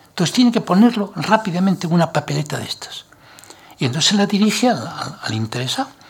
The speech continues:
Por ejemplo, "Señor director, usted el otro día me reprendió, pero me reprendió con aspereza. Y yo admito la corrección, pero la aspereza no.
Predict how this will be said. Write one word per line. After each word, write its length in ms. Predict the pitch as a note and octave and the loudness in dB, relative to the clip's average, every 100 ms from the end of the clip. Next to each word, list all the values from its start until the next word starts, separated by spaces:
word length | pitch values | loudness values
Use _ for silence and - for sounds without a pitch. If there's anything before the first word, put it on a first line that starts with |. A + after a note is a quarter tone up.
| - | -10
Por 120 | - | -4
ejemplo, 240 | A#2+ D#3+ - | -2 -2 -2
"Señor 360 | - C3+ F#3 | 0 4 4
director, 440 | D3+ A#2 G2+ - - - - - - - - | 2 -2 -4 -12 -16 -18 -18 -16 -18 -10 -6
usted 200 | - G3+ | 2 4
el 80 | |
otro 200 | F#3 C3 | 4 0
día 240 | D3 F3+ D3+ | 0 0 2
me 120 | C#3+ | 0
reprendió, 520 | C3+ - A#2 A#2 - - _ _ - - - _ | 0 -4 -6 -6 -8 -16 _ _ -20 -20 -20 _
pero 180 | - A#2+ | -4 0
me 120 | B2+ | 0
reprendió 520 | A#2+ B2 A2 A2 E3 - | 0 -4 -6 -2 0 0
con 120 | C3+ | -2
aspereza. 640 | G#2 - - G2+ - - - _ _ - - _ _ _ _ | -4 -6 -6 -6 -8 -14 -20 _ _ -20 -20 _ _ _ _
Y 100 | - | -6
yo 220 | A#2 F#3 G3+ | -2 0 0
admito 460 | A2 C3+ A3+ A#3+ | 0 6 6 6
la 100 | F#3+ | 0
corrección, 600 | F3 D#3 D3 - A#2 G#2 G#2+ | 0 -2 -2 -2 -4 -4 -6
pero 160 | A2 | -6
la 60 | A2 | -6
aspereza 560 | A2 - F#2 A2 - F3+ | -8 -8 -8 -6 -2 -2
no. 220 | A#2 | -2